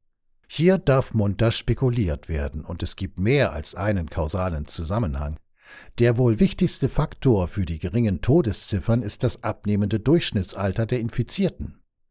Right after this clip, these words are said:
Sowohl im März als auch im Juli starben vor allem Hochbetagte mit Vorerkrankungen an dem Virus,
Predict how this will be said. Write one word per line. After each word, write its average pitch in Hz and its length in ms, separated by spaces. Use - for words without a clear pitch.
Sowohl 101 420
im 92 160
März 101 420
als 90 300
auch - 160
im 82 140
Juli 123 340
starben 104 480
vor - 200
allem 95 260
Hochbetagte 110 800
mit - 160
Vorerkrankungen 101 880
an 101 160
dem 110 220
Virus, 110 500